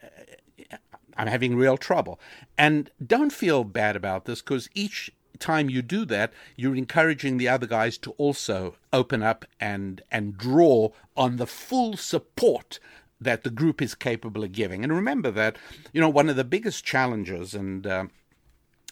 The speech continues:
uh, with, with God's help, you should never face this challenge, but one of the biggest challenges that people face, men more than women, is alcoholism, an addiction to alcohol. And, uh,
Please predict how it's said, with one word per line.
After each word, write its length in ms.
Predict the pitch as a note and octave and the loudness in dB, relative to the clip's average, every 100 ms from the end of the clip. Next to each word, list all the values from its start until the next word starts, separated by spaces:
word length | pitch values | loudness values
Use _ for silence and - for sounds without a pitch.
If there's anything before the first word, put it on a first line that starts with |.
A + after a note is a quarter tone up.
| - - | -14 -6
uh, 380 | G2 F#2+ F#2 F#2+ | -4 -4 -6 -8
with, 280 | A#2 - A2+ | -8 -10 -12
with 180 | A2 | -12
God's 320 | - A#2+ G#2+ G2+ | -4 -2 -2 -2
help, 260 | A#2+ A2+ | -4 -4
you 80 | G#2 | -8
should 220 | G2 G#2+ | -8 -4
never 240 | A2 G#2+ F#2+ | -4 -4 -4
face 340 | - A2 - | -4 -4 -6
this 200 | F2+ F2+ | -12 -12
challenge, 500 | - G2+ F2+ F2 - | -6 -4 -4 -10 -10
but 100 | A2 - - - | -10 -12 -20 -4
one 140 | F3 | 2
of 80 | F3 | 4
the 80 | D3+ | 4
biggest 340 | E3+ G#3 - | 2 0 -2
challenges 680 | - C#3+ C#3+ B2 G#2 G2 F2 | 0 2 2 0 -4 -8 -8
that 200 | G2 F#2+ | -8 -8
people 420 | - A#2+ - G2 | -6 -6 -6 -8
face, 480 | F#2 - G#2 B2+ - | -6 -4 -4 -4 -6
men 300 | G#2 B2+ B2+ | -2 0 0
more 280 | A#2+ A#2+ G#2+ | 0 0 0
than 180 | G#2+ F2+ | -2 -4
women, 280 | F#2+ B2 C#3+ | -4 -4 -4
is 220 | C3+ C3 | -6 -6
alcoholism, 800 | - - - G2 F#2+ E2+ - C#2+ _ - - - - | -6 -4 -2 -2 -2 -6 -10 -16 _ -20 -20 -20 -6
an 100 | C#3+ | -2
addiction 540 | C#3 A#2 E3+ - D#3+ C#3 | -2 0 -2 -2 -4 -4
to 180 | C3+ | -4
alcohol. 580 | G#2+ F#2+ - D#2+ F#2 - - - - _ | -2 -2 -4 -10 -10 -12 -18 -20 -20 _
And, 460 | - A#2+ A#2+ A#2+ A#2+ | 2 4 4 0 0
uh, 360 | A#2+ A#2 A#2 | 4 4 4